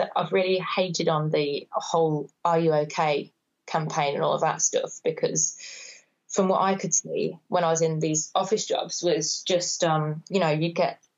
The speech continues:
the little post-it notes that said, "Are you okay?" And they've all got their little nice little yellow stationery packs and stuff. And, and then that's it. You have a nice, uh,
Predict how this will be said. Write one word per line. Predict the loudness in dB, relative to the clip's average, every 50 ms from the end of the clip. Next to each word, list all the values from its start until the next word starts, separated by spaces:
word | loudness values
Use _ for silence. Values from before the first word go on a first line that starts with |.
| _ -2
the | 0 2 2 2 2
little | 2 0 0 0
post-it | 0 0 0 2 2 0 -2 -2 0
notes | 0 0 0 0 0 -2
that | -2 0 0
said, | 2 2 2 2
"Are | 2 2 2 2
you | 2 2
okay?" | 2 0 -2 -2 0 2 2 2 2
And | 0 -2
they've | -2 0 0
all | 0 0
got | 0 0 0
their | 0
little | 0 0 0 -2 -4 -8 _ -14 -10 -4 -2
nice | 0 0 2 0
little | 2 2 2
yellow | 2 4 2 2 0 0
stationery | _ 0 0 2 0 0 0 -2 -2 -2
packs | -2 -2 -2 -2 -2 -2 -2
and | -2
stuff. | -2 0 2 2 0 0 0 -2
And, | -2 -2 -2 -4 -8 -14 -16 -16 -18 -20 -20 _ _ _ _ -4
and | 0 2 2 4
then | 4 4
that's | 2 2 2 2
it. | 2 2 4 2
You | 0
have | 0 2
a |
nice, | 2 2 2 2 0 0 0 2
uh, | 2 4 4 2 2